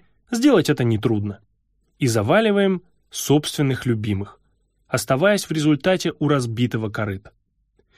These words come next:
Небезызвестный всем нам Зигмунд Фрейд даже придумал для этого безумия специальное название – «мартида»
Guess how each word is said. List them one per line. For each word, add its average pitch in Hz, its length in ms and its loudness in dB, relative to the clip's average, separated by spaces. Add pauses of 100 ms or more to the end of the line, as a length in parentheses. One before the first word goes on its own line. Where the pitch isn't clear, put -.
(240)
Небезызвестный 185 760 2
всем 185 300 0
нам 180 260 2
Зигмунд 143 520 2
Фрейд 247 340 -4 (100)
даже 240 260 0
придумал 196 460 4
для 147 180 4
этого 180 260 0
безумия 165 480 4
специальное 165 600 0
название – 160 680 0 (300)
«мартида» 165 680 2